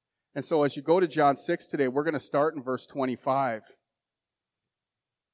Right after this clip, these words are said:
Because, again, through this whole thing in John six, as we've gone through it, is we see people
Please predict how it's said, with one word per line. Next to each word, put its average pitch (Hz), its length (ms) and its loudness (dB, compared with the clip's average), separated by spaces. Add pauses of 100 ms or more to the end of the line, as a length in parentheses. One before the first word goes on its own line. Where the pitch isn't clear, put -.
(720)
Because, 160 520 4
again, 160 540 4 (140)
through 175 140 -6
this 160 160 0
whole 196 240 4
thing 202 300 0
in 143 120 -2
John 156 300 2
six, 185 300 -4
as 147 140 -8
we've 156 180 -4
gone 147 260 0
through 180 300 0
it, 135 160 0 (320)
is 160 160 -4
we 160 100 -2
see 185 300 -8
people 147 720 0